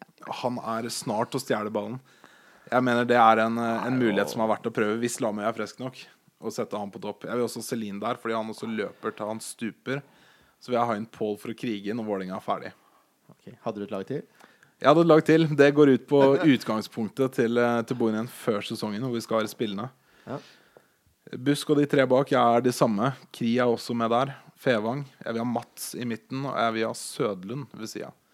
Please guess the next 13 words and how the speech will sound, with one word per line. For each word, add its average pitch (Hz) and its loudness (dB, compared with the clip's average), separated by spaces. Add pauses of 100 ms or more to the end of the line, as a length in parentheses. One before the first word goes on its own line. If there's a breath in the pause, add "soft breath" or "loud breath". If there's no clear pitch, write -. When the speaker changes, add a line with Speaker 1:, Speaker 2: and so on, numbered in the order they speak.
(720)
Speaker 1:
Jeg 123 -2
vil 139 8
ha 151 4
Mats 135 -4
og 147 -2
Sødlund 131 -2
fordi 113 -10 (120)
jeg 131 -14
vil 123 -10
flytte 117 -8
ball 104 -8
kjappere. - -8 (1500)
Risholt 123 -6